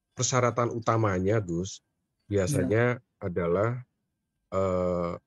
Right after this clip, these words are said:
Speaker 1: permohonan.
Speaker 2: Oke.
Speaker 1: Nah, permohonan ini bebas apakah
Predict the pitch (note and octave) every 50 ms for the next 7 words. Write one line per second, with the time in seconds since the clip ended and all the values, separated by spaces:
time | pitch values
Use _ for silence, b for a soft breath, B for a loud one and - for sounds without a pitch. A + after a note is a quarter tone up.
0 | _ _ _ _ _ _ _ _ _ _ _ _ - A2 G#2 G#2 G#2 G#2 G2 F2
1 | E2 D2 C#2 C2 - - - _ _ _ _ _ _ _ _ _ _ _ _ _
2 | _ _ _ _ - C#3+ A#2 - - C3+ A#2+ G#2 E2 E2+ _ _ _ _ - F#2+
3 | F2+ D#2+ D2+ C#2+ - _ _ _ _ _ _ _ _ _ _ _ _ _ _ _
4 | _ _ _ _ - A#2+ G#2+ G#2 G#2+ A#2 A#2 A2+ G#2+ A2 A2 A2 A2 G2+ F#2+ G#2
5 | G2+ A#2 C#3 D3 D#3+ E3 E3 D#3+ - _ _ _ _ _ - A2 G#2+ G2+ G2+ A#2
6 | A2 G#2 - - - - - - _ _ _ _ - F#2 F2 - F#2+ - - G#2
7 | G2+